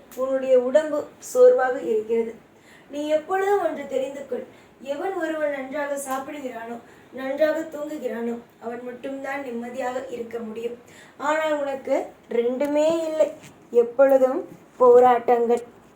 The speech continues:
மட்டுமே தான். வி-, நீ எப்பொழுதும் ஒன்றே ஒன்று நினைப்பாய்.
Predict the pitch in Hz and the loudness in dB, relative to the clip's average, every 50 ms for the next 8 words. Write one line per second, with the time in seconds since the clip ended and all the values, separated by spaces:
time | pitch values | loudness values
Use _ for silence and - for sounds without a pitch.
0 | _ _ - 233 240 240 233 233 - 262 254 247 240 240 240 240 233 233 - - | _ _ -10 -4 -4 -4 -4 0 0 0 2 2 0 0 0 0 -2 -4 -10 -18
1 | - - - - - - - - - 226 - - - - - 262 285 294 294 285 | -20 -20 -20 -20 -20 -20 -20 -18 -12 -10 -10 -10 -12 -14 -10 -6 -4 -2 0 0
2 | 285 285 277 - - 254 269 269 - - 311 320 320 320 330 320 302 277 269 247 | -2 -2 -4 -6 -2 0 0 0 0 0 -2 0 0 0 0 0 -2 -4 -6 -6
3 | 285 285 285 285 269 254 254 254 233 226 220 220 220 - 247 226 214 | -6 -4 -4 -4 -4 -6 -8 -10 -10 -10 -10 -12 -12 -12 -12 -14 -14